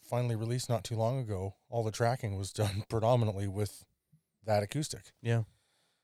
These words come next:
Speaker 1: Um, and, you know, I, I literally wore a hole through the top of the, the thing and poured blood and
Speaker 2: Crazy.
Speaker 1: sweat into that thing.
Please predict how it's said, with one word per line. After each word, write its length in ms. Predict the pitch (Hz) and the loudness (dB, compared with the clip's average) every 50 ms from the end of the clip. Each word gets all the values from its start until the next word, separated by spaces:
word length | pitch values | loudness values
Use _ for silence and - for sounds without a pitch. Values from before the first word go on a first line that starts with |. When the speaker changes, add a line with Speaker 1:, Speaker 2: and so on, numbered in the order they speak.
| _ _ _ - | _ _ _ -8
Speaker 1:
Um, 640 | 107 110 107 107 101 98 98 95 92 92 90 92 87 - _ _ _ _ _ _ _ _ _ _ _ _ _ _ _ _ _ _ _ _ _ _ _ _ _ _ _ _ _ _ _ _ _ _ _ _ _ _ _ _ - | -2 0 2 2 2 2 0 0 -2 -4 -6 -8 -10 -14 _ _ _ _ _ _ _ _ _ _ _ _ _ _ _ _ _ _ _ _ _ _ _ _ _ _ _ _ _ _ _ _ _ _ _ _ _ _ _ _ -6
and, 260 | 113 110 104 101 104 | -4 -2 -2 -2 -2
you 80 | 110 110 | -4 -4
know, 180 | 104 92 95 104 | -4 -4 -4 -6
I, 40 | 107 | -6
I 40 | 98 - _ - 101 95 98 110 117 | -8 -10 _ -20 -20 -20 -14 -8 -4
literally 520 | 123 131 123 117 110 104 98 92 87 82 - _ _ _ _ _ _ _ - | -2 0 2 2 2 0 0 -2 -4 -6 -10 _ _ _ _ _ _ _ -20
wore 280 | 98 98 101 98 98 | -12 -6 -4 -2 0
a 40 | 92 | 0
hole 240 | 85 110 110 113 104 | 2 2 2 2 0
through 200 | - - 113 104 | -2 -2 -2 -2
the 80 | 98 95 | -2 0
top 300 | - 107 101 104 104 - | 0 2 2 0 0 -4
of 180 | 104 98 95 | -8 -6 -6
the, 120 | 101 107 101 | -4 -4 -4
the 160 | 85 98 104 | -4 -6 -8
thing 320 | - - 110 110 127 127 | -4 -2 -2 -2 -2 -2
and 280 | 110 90 90 87 87 85 - _ _ _ _ _ _ _ _ _ _ _ _ _ _ _ _ - | -4 -4 -6 -6 -8 -10 -12 _ _ _ _ _ _ _ _ _ _ _ _ _ _ _ _ -8
poured 260 | 104 107 101 98 92 92 _ | -4 -2 -2 -2 -4 -8 _
blood 120 | - 104 98 101 | -10 -6 -4 -2
and 60 | 113 | -2
Speaker 2:
Crazy. 80 | 143 151 | -2 -2
Speaker 1:
sweat 320 | 131 - 107 110 104 104 | -2 -2 0 0 0 0
into 160 | 110 107 107 | 2 2 2
that 140 | 104 104 104 | 2 0 0
thing. 140 | 117 123 120 | -2 -2 -4